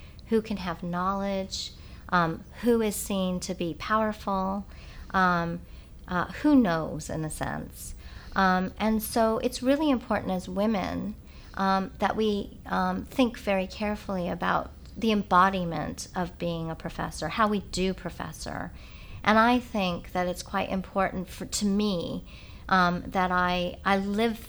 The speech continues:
those politics in the way in which I embody my professorship, um, which might mean that I think carefully about the way I dress. I try to dress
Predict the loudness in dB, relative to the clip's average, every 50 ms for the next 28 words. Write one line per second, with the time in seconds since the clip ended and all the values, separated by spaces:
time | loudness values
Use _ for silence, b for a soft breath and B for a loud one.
0 | -16 -14 -4 -2 0 0 0 -2 -4 -8 -6 -4 -2 -2 -2 -4 -4 -4 -4 -4
1 | -4 -6 -8 -6 -4 -2 -2 -2 -2 0 0 0 0 0 0 -2 -2 -4 -4 -2
2 | -2 -2 0 -2 -2 -2 0 0 2 2 2 0 0 -2 -2 -2 -4 -6 -4 -2
3 | -2 -2 -2 -4 -6 -8 -4 -4 -4 -4 -6 -8 -8 -6 -6 -6 -4 -6 -6 -8
4 | -12 -16 B B B B B B B B B 2 2 4 4 2 0 -2 0 -2
5 | 0 0 2 2 2 2 2 2 0 0 2 0 2 0 0 0 -2 -2 -4 -6
6 | -6 -6 -6 -6 -6 -6 -4 -4 -4 -2 -2 -4 -4 -4 -2 -2 0 0 0 -2
7 | -4 -2 -2 0 0 2 0 -2 -4 -6 -4 -4 -4 -4 -4 -4 -2 -2 -2 -2
8 | -4 -6 -10 -8 -4 -2 0 0 0 -2 -4 -6 -10 -10